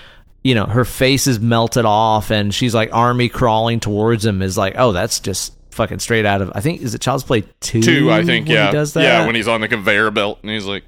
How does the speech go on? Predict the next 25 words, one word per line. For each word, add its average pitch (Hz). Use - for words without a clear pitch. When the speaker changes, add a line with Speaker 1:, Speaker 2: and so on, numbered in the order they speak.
Speaker 2:
yeah, 101
crawling 101
toward 104
him 101
with 104
no 107
face. 107
That's 123
cool. 123
Yeah, 160
it 147
is. 165
It's, 190
it's 180
definitely, 170
like, 120
it 220
knows 180
its, 127
um, 101
its 143
inspirations 113
and 104
is, 104
is, 135